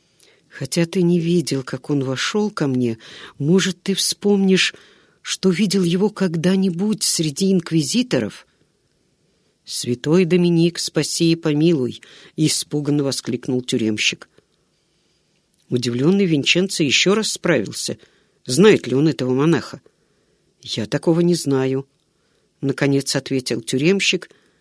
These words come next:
и Винченцо увидел, как изменилось его лицо. Наконец он быстро повернулся и ушёл. Винченцо подумал, что его уход скорее напоминает бегство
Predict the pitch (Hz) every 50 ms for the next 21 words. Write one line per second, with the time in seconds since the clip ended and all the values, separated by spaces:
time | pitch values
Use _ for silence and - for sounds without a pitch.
0 | _ _ _ _ _ _ _ _ _ _ - 165 165 160 151 151 147 135 - -
1 | - 202 202 196 190 - - - 180 180 175 160 139 175 170 165 175 175 165 -
2 | 170 165 170 165 160 - 160 156 156 160 160 156 151 - - - 139 139 131 135
3 | 131 135 135 131 - - - 135 110 - _ _ _ _ _ _ _ _ _ _
4 | _ _ _ _ _ _ _ _ _ - 143 143 135 - 147 147 139 127 - -
5 | - - - 139 143 135 127 143 135 - - - 131 - 139 120 131 131 139 151
6 | 185 180 - - - 175 - - 151 147 135 - - - 123 120 117 - _ _
7 | _ _ _ _ _ _ _ _ _ _ _ _ - _ _ _ _ _ _ _
8 | _ _ _ _ _ _ _ _ _ _ _ _ _ _ - 151 160 180 185 -
9 | - 220 220 226 220 - - 226 220 220 226 208 185 185 208 208 208 208 196 -
10 | - - 208 208 202 190 175 180 196 196 196 196 - - 185 175 - - 226 240
11 | 262 254 - - - - _ _ _ _ _ _ _ _ _ _ _ _ _ _
12 | _ _ _ _ _ _ _ _ _ - - _ _ _ _ - - - - 160
13 | 156 165 175 185 190 196 202 208 214 208 214 214 214 208 208 220 220 190 185 156
14 | 156 156 151 - - - - - 160 -